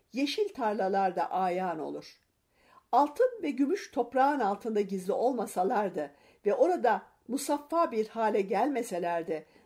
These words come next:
nasıl altın ve gümüş olabilirlerdi? İlahi tabibin vaatleri ve lütufları hastayı korkudan emin etti. Çünkü yüz seksen.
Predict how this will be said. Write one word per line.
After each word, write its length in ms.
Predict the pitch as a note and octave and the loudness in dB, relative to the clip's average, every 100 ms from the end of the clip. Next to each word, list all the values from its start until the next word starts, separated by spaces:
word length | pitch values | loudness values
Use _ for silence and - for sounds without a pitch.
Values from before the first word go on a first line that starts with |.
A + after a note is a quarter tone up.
| - | -2
nasıl 320 | G#4 A4+ C#4+ | 0 0 2
altın 380 | A3 G#3 G#3 G3+ | 2 2 0 -2
ve 100 | G3 | -2
gümüş 340 | F#3+ G3 G#3 | -2 -4 -6
olabilirlerdi? 1000 | - G3 F#3+ F#3+ G3 F#3 F#3 F3+ F3 G#3 C#4 _ _ _ _ _ _ _ | -4 -2 0 -2 -2 -2 -2 -2 -4 -8 -10 _ _ _ _ _ _ _
İlahi 600 | F#3+ G#3 G#3+ G#3 - F#4+ F#4+ | 0 4 6 4 2 2 2
tabibin 600 | B3 G3 G3 G3+ A3 G3+ | 0 0 -2 -2 -2 0
vaatleri 560 | F#3 F#3+ F#3+ G3+ G#3 | 0 -2 -2 -2 0
ve 120 | F3+ | -2
lütufları 680 | F#3+ G3+ G#3 - F#3 A3 F#4+ - - _ | -4 -8 -8 -4 -2 -2 -4 -10 -20 _
hastayı 500 | G3+ G3 G3+ G3 G#3 | -8 -4 -2 -2 -2
korkudan 560 | F#3 F#3+ G3 F#3+ G3 - | -4 -4 -4 -4 -4 -2
emin 360 | F#3+ G3+ A#3+ | -2 -2 -4
etti. 480 | E3 D3+ - D#3+ D#3 _ _ | -4 -8 -8 -8 -8 _ _
Çünkü 760 | - G#3+ G#3 - F#3 G#3+ D#4+ A#4 _ _ _ _ _ _ _ - | -8 -6 -4 -4 -2 -2 -2 -6 _ _ _ _ _ _ _ -16
yüz 120 | G#3+ | -12
seksen. 520 | - D#3+ - F3+ D3+ | -8 -8 -6 -8 -10